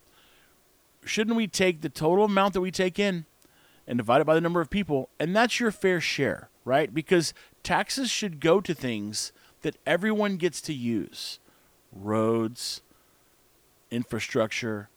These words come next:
bridges, maintenance on the side of roads, like, all the things that we can drive around, police departments, you know, all the things that we get to enjoy regardless of how much money we have,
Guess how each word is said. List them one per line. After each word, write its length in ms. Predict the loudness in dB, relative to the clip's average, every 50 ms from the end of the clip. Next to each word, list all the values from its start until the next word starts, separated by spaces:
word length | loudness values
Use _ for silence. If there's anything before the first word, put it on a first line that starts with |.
| _ _ _ _ _ _ _ _ _ _
bridges, 880 | -6 -2 -2 0 0 -2 -2 -2 -2 -2 -2 -4 -6 -8 -10 -12 -14 _ _ _ _ _ _ _ _
maintenance 640 | -6 -2 0 2 2 2 0 -2 -4 -4 -4 -6
on 80 | -6 -6
the 80 | -6 -4
side 340 | -4 -2 0 2 2 2
of 140 | 2 0 -2
roads, 380 | -2 -2 0 0 0 -2 -2 -4
like, 180 | -6 -8 -8 -12 -18 -20 -6 0
all 200 | 4 6 6 8
the 80 | 6
things 220 | 6 4 2 2 2
that 80 | 0
we 140 | 0 -2 -2
can 200 | -2 -2 -4 -2
drive 320 | 0 2 2 2 2 2 0
around, 380 | -2 -2 -2 -2 -6 -8 -10
police 400 | -6 -4 -2 0 0 0 0 -2
departments, 920 | -2 -4 -4 -2 2 4 4 4 4 2 -2 -2 -4 -6 -8 -10 -10 -10 -10
you 80 | -8 -6
know, 160 | -2 -2 -2 -2
all 240 | -2 2 2 2
the 120 | 2 2 0
things 320 | 0 -2 -2 -2 0 -2
that 80 | -2 -2
we 180 | -2 -4 -4
get 240 | -2 -2 -2 -4 -2
to 140 | -2 0 0
enjoy 400 | 0 0 -2 0 2 4 6 6
regardless 600 | 4 4 0 0 4 6 6 6 6 4 0 -2
of 80 | -2 -2
how 140 | -2 -2
much 220 | -2 -2 -4 -4 -6
money 320 | -4 -4 -2 -2 0 -2
we 140 | -2 -4 -4
have, 260 | -6 -8 -10 -10 -12